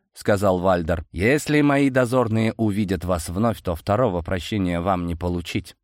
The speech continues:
Напротив, я прилюдно, прямо на этой площади казню вас в знак того, что вы не держите своего слова». «Они все поняли», поспешно произнес я. «Поняли», кивнул Борода. «Тогда уходите, утомили».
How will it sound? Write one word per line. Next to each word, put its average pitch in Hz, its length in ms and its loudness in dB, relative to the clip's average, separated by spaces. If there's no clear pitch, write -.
Напротив, 147 560 0
я 110 340 4
прилюдно, 131 800 2
прямо 131 340 2
на 131 220 4
этой 127 200 0
площади 110 500 -2
казню 107 400 0
вас 80 220 -2
в 87 100 -8
знак 107 340 0
того, 110 260 2
что 104 220 -4
вы 98 320 0
не 120 240 2
держите 92 560 -2
своего 82 340 -6
слова». 78 440 -4
«Они 185 260 2
все 202 180 0
поняли», 165 440 0
поспешно 120 440 0
произнес 110 480 0
я. 95 220 0
«Поняли», 87 840 0
кивнул 80 500 0
Борода. 76 420 0
«Тогда 156 320 4
уходите, 143 540 0
утомили». 101 560 0